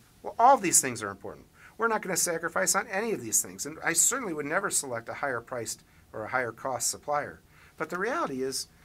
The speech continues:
there are environments where we face trade-offs and we have to make these decisions in alignment, um,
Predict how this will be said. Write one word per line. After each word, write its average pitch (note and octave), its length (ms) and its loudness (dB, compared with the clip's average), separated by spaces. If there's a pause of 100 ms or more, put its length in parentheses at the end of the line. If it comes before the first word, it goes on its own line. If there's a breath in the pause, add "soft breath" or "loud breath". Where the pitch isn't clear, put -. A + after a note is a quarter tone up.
(160 soft breath)
there F#3 200 2
are G#3 160 4
environments D3+ 580 0
where B2 160 -2
we B2 80 -2
face A#2+ 320 -4
trade-offs C#3+ 580 -2 (220)
and B2+ 160 -4
we B2 80 -6
have B2 160 -6
to A#2+ 100 -12
make A2+ 200 -8
these A2 160 -10
decisions A2+ 560 -2 (280 loud breath)
in C#3+ 120 0
alignment, B2+ 800 6 (440)
um, G2+ 300 -10